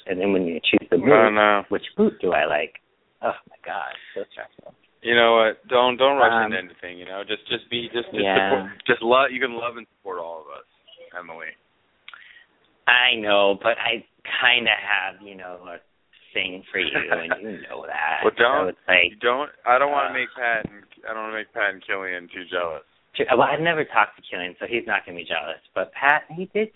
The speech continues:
Speaker 1: seem
Speaker 2: Yeah.
Speaker 1: a little, you know, he did seem a little pissed. He really got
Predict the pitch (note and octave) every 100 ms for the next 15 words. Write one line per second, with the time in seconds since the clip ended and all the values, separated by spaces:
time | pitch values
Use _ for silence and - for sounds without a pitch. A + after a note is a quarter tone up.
0 | - A#3+ A3 G3 F#3+ F#3 F3+ F3 F3 G#3
1 | E3+ C#3+ D3 D3 _ _ F3+ G#3 G#3 F3+
2 | E3 D3 B2+ A2+ G#2+ F#2 _ _ - G2+
3 | F#2+ - - - C3+ A#2 D3 G3 B2 G2+